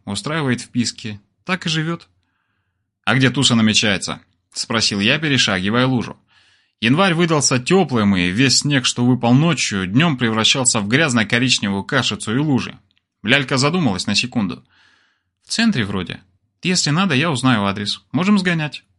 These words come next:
«Давай», — кивнул Кир. «Давно не собирались вместе. Наши, может, тоже ворвутся».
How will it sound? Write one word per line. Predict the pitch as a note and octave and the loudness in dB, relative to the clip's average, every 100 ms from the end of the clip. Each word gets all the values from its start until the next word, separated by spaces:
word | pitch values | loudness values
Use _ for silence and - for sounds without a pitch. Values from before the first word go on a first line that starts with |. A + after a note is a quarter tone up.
| _ _ _ _ - | _ _ _ _ 0
«Давай», — | G#2+ A2 G#2+ B2 _ _ _ _ _ | 2 4 2 -2 _ _ _ _ _
кивнул | - C3 A#2 A2 | -2 2 2 2
Кир. | G2+ G#2 - _ _ _ _ | -2 -8 -8 _ _ _ _
«Давно | F#2+ F#2+ A#2+ F3+ | -2 2 2 2
не | D#3+ | -2
собирались | A2 G2+ G#2+ G2+ F#2 | 0 0 0 -2 -2
вместе. | C3 C3+ G#2 - A1+ - _ _ - | 2 2 2 -2 -8 -16 _ _ -2
Наши, | A2 G#2 | 0 2
может, | A2+ G#2+ G#2+ | 2 2 0
тоже | D#3 C#3 G#2 | 0 0 2
ворвутся». | G2+ G#2+ G#2+ - C2+ | 2 0 -2 -6 -12